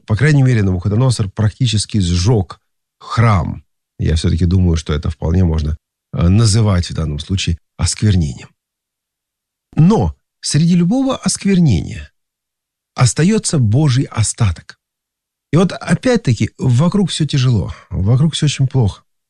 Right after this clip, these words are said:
Но, во-первых, есть люди, которые вопиют к Богу. Во-вторых, есть люди, которые также молятся. Может быть, их голос в псалме не слышен, но они остаются рядом.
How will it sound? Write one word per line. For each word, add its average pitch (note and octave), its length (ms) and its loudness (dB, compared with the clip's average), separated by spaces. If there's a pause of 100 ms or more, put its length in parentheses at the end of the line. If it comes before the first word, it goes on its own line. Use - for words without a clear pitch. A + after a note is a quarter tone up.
(680)
Но, C3 320 4
во-первых, A#2 600 0
есть A#2 440 0
люди, G#2+ 300 2
которые G2 380 0
вопиют G3 520 2
к G#3+ 40 -2
Богу. G#3 440 0 (640)
Во-вторых, F#3+ 640 0
есть G#3 280 2
люди, G#3+ 260 2
которые G#3+ 640 0 (800)
также F#3+ 480 2
молятся. D3+ 680 2
Может C#3+ 160 2
быть, C#3+ 140 0
их D3 80 0
голос D3 320 2
в - 40 -14
псалме D3 360 2
не D#3 140 2
слышен, C4 440 0 (800)
но D3+ 200 4
они E3+ 340 4
остаются C3+ 580 -2
рядом. A#2+ 380 0